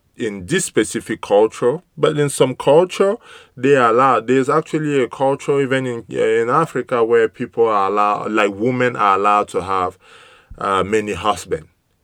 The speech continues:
If she was in one of those culture, we will understand that it's her right. She can have many husbands. It, it's her right. But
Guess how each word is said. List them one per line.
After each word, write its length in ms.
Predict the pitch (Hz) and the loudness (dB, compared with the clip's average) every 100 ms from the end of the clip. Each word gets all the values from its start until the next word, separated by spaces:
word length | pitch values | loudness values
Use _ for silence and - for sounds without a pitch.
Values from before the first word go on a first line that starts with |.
| _ _ _ _ _ _ _ _ - | _ _ _ _ _ _ _ _ -2
If 220 | 214 - | 0 0
she 220 | - 185 | -2 0
was 300 | 160 135 120 | 6 6 6
in 220 | 120 113 | 0 2
one 200 | 117 143 | 2 6
of 160 | 123 107 | 4 4
those 280 | 127 123 - | 4 4 0
culture, 580 | 120 123 151 - 165 | 2 2 2 0 -2
we 280 | 175 123 131 | -2 -6 -4
will 200 | 147 127 | 2 2
understand 580 | 110 110 107 - 147 123 | 2 0 -2 -2 -4 2
that 200 | 120 117 | 2 0
it's 200 | 123 101 | -6 -12
her 200 | 110 101 | -2 0
right. 340 | 104 127 147 147 | 2 2 0 -14
She 240 | - 127 | -12 -10
can 220 | - 110 | -6 -6
have 420 | 110 113 110 - | 0 2 0 -4
many 300 | 139 147 143 | -6 -4 -2
husbands. 600 | 139 170 202 - 90 90 | -2 -2 -4 -4 -8 -6
It, 220 | 110 110 - | -12 -10 -10
it's 160 | 113 | -10
her 180 | 117 104 | -6 -4
right. 300 | 131 139 - | -2 -4 -2
But 240 | 104 - | -4 -4